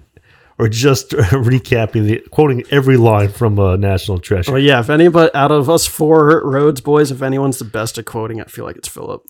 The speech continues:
Speaker 1: Yes, if you go to my mother's Instagram, that's, uh, what's it, Lori P. Rhodes?
Speaker 2: Lori P. Rhodes, I think.
Speaker 1: You will see a poster I made for Philip,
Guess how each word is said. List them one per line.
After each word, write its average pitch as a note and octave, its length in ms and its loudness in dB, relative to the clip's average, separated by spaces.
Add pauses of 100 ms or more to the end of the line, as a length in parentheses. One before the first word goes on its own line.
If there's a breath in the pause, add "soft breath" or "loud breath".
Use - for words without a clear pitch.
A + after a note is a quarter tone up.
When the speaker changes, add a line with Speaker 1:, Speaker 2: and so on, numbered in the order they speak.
Speaker 1:
Yes, G2 320 0
if C3 120 2
you C#3 100 6
go E3 200 4
to C3+ 180 0
my A2+ 220 4
mother's G2+ 520 4
Instagram, F2 720 -2
that's, F2 420 -4
uh, F2 220 0
what's F2+ 220 -2
it, E2 140 -6
Lori F#2 380 0
P. G2+ 240 -4
Rhodes? F#2+ 140 0
Speaker 2:
Lori G#2 380 2
P. C3+ 260 -6
Rhodes, B2+ 580 -4
I C#3 80 -8
think. C#3 260 -6
Speaker 1:
You B2 80 4
will B2 120 2
see D3 200 0
a A2+ 60 4
poster A#2+ 580 0
I F#2 120 2
made F#2 280 -2
for E2+ 140 -10
Philip, F2+ 420 -8